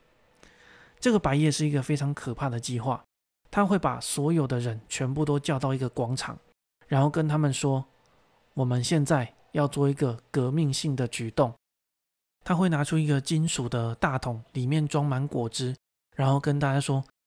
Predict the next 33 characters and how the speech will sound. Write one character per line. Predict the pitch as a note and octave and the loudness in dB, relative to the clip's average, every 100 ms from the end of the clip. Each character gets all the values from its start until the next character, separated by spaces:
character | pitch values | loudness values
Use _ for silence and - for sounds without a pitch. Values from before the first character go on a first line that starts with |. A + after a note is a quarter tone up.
| _ | _
，“这 | G3 | 2
个 | D#3+ | 2
果 | D3 B2+ | 2 0
汁 | - C#3+ | 0 0
你 | C3+ | -2
喝 | A#2 C#3 C3+ | -2 -2 0
下 | C#3 | 0
去 | B2 C3+ A2 | 0 -2 -2
就 | - B2+ | -4 -2
会 | C3+ | 0
在 | C#3 B2+ | -2 -2
四 | - D3 | -2 -2
十 | B2 C3+ | -2 -2
五 | B2+ | -2
分 | A2+ C3 | -2 -2
钟 | C3 B2+ | -2 -2
内 | C3 | -2
死 | A#2+ - B2+ A2+ | -2 -4 -4 -4
亡。” | A2+ A2 A2+ _ _ _ _ _ _ | -4 -6 -10 _ _ _ _ _ _
接 | - D#3+ | 0 2
着 | D#3 | 4
他 | D3+ | 2
就 | D3+ | 2
把 | D3 B2 | 0 -2
这 | - | -4
些 | C#3 D3+ | -2 -2
果 | D3+ A#2+ | -2 -4
汁 | C3+ C3+ | -2 -2
分 | - C#3 | 0 0
配 | D3 D3 | 0 -2
给 | B2 A#2 | -2 -8
大 | - C3+ | -4 -4
家。 | B2 B2+ | -2 -6